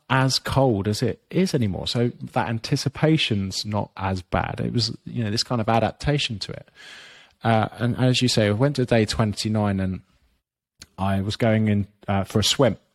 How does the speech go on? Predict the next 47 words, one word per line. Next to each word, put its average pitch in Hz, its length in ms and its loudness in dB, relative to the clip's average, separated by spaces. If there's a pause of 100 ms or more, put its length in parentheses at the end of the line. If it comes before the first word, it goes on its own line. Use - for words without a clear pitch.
(760)
And, 101 440 0
uh, 98 360 0 (340)
I 113 60 -2
went 113 180 2
to - 80 -8
go 110 100 2
under 104 260 0
the 98 120 -2
shower, 110 480 2
and 92 260 -4
one 113 220 0
of 101 40 0
the 104 80 -2
guys 104 460 0
there 95 240 0
said, 101 460 0 (460)
"Don't 120 180 2
go 110 100 0
in 101 140 2
there. 110 180 2
They're 92 120 0
f-, - 240 -10 (200)
don't 131 160 2
go 131 120 2
in 123 120 4
those 113 140 4
showers. 98 320 0
They're 107 120 -2
freezing 127 720 4
cold." 135 540 0
Little 180 320 6
did 160 200 4
he 139 200 4
know 131 240 4
that 104 160 0
I'm 117 260 2
on 110 140 2
day 104 220 0
twenty-nine 104 500 2
of 98 80 -2
a 107 40 -4
cold 101 360 0
shower 95 280 2
challenge. - 640 -2 (460)
So 123 300 2
I 123 140 2
remember 120 360 2